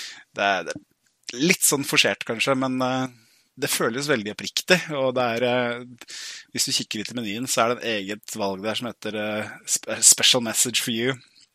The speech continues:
Hvis du trykker på den, så står det at, eh, «Her er en melding bare til deg. Nå kommer den, er du klar? Håper du har en fin dag.» Det er liksom hele greia. <laughs> Så det er, ehm, det er liksom hele den stemningen, så det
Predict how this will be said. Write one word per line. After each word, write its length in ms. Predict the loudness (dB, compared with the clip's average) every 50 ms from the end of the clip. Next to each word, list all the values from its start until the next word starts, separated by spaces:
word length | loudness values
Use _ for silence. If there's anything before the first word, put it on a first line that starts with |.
| _ _ -20 -16 -12
Hvis 100 | -10 -6
du 80 | -2
trykker 160 | -2 -2 -2 -2 -2
på 80 | -2
den, 80 | -2 -2
så 140 | -2 -2 -2
står 180 | -2 -2 -4 -6
det 60 | -6 -6 -6
at, 80 | -4 -2
eh, 140 | 0 4 6
«Her 160 | 6 6 6
er 80 | 4 2
en 80 | 0
melding 220 | 0 -2 -2 0 0
bare 160 | -2 -2 -2
til 140 | -2 0 2
deg. 240 | 2 2 2 2 -2 -6 -12 -14 -14 -14 -16 -18 -20 -20 _ _ 2 2
Nå 80 | 4 4
kommer 240 | 6 8 8 8
den, 140 | 8 6 2 -4
er 80 | -2
du 60 | 4 10
klar? 320 | 12 12 12 12 10 8 4 -8 _ _ _ -20 -20 -20 _ _ _ _ _ -12 -4 -4
Håper 180 | -2 0 0
du 40 | 0 0
har 80 | 0
en 60 | 0 -2
fin 100 | -4 -4
dag.» 240 | -4 -4 -6 -6 -10 -16 -18 -12
Det 160 | -4 -2 0
er 160 | 0 2 2
liksom 200 | 2 0 2 2 -2
hele 160 | -4 -2 -4
greia. 180 | -4 -2 2 2 2 2 0 -4 -6 -10 -10 -10 -10 -10
<laughs> 500 | -12 -16 -12 -8 -6 -6 -6 -4 2 4
Så 160 | 4 4 4
det 80 | 4 2
er, 300 | 2 2 0 0 0 -2 -2 -4
ehm, 240 | -4 -6 -6 -6 -8 -10 -12 -16 _ _ _ _ _ _ -20 _ -20 -20 -20 _ _ -2
det 140 | 4 6 6
er 100 | 6 6
liksom 240 | 2 -2 -4 -2 0
hele 240 | 2 4 4 4 2
den 80 | 0
stemningen, 320 | -2 -4 -6 -6 -4 -4 -2
så 80 | 2 2 2
det 80 | 2